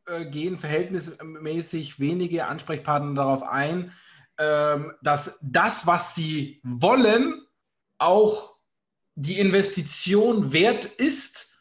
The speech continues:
Also wa-, wa-, warum, warum gehen sie darauf nicht ein und,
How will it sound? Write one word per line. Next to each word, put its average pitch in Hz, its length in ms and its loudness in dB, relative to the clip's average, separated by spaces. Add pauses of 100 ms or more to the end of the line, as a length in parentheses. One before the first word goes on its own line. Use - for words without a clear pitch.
(880)
Also 156 140 0
wa-, 175 220 2
wa-, 175 140 4
warum, 202 420 4
warum 190 240 6
gehen 226 180 4
sie 202 100 0
darauf 180 380 4
nicht 165 160 -6
ein 175 260 0
und, 185 180 -10